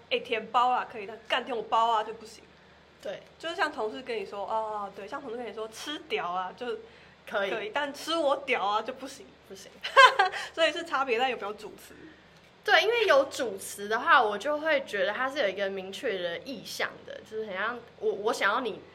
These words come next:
Speaker 2: 过来做这件事情。
Speaker 1: 你说能不能想象出来那画面吗？
Speaker 2: 对。
Speaker 1: 所以原来是这个判断标准啊。可是我之前其实也一直很想要问 Vicky 一个问题，就是 Vicky 怎么讲，
Speaker 2: 嗯。
Speaker 1: 给，给不管是公司里面的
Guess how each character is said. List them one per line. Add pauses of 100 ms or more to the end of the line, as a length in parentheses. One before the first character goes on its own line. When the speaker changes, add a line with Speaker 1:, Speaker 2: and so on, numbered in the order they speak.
Speaker 2:
过
来
做
这
件
事
情。
Speaker 1:
你
说
能
不
能
想
象
出
来
那
画
面
吗？ (120)
Speaker 2:
对。 (480)
Speaker 1:
所
以 (140)
原
来
是
这
个
判
断
标
准
啊。 (540)
可
是
我
之
前
其
实
也
一
直
很
想
要
问
Vicky
一
个 (640)
问
题，
就
是
Vicky (400)
怎
么
讲，
Speaker 2:
嗯。 (140)
Speaker 1:
给， (120)
给 (120)
不
管
是
公
司
里
面
的